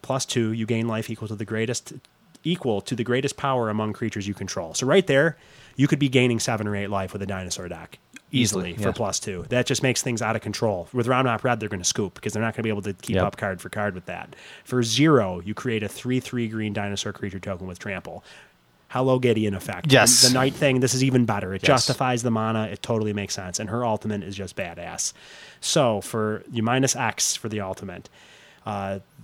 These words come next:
Speaker 1: Warrior Poet deals X damage divided as you choose among any number of target creatures. Creatures dealt damage this way can't block this turn.
Speaker 2: That's the, that's the maneuver.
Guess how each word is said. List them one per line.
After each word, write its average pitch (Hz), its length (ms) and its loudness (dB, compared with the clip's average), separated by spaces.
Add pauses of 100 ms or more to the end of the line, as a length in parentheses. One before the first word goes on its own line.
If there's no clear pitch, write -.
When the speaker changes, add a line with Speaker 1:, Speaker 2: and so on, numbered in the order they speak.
Speaker 1:
Warrior 127 320 2
Poet 139 380 2
deals 113 280 0
X 120 220 -4
damage 120 340 -2
divided 113 420 0
as 113 260 -2
you 131 80 0
choose 120 320 0
among 107 260 -4
any 120 200 0
number 117 280 0
of 101 100 -6
target 104 320 -4
creatures. 98 440 -8
Creatures 123 320 -2
dealt 117 220 -2
damage 113 280 -4
this 104 160 -6
way 101 240 -6
can't 107 320 -10
block 101 420 -4
this 98 280 -2
turn. 123 460 6
Speaker 2:
That's 98 260 6
the, 110 200 2
that's 110 280 4
the 120 80 4
maneuver. 131 420 8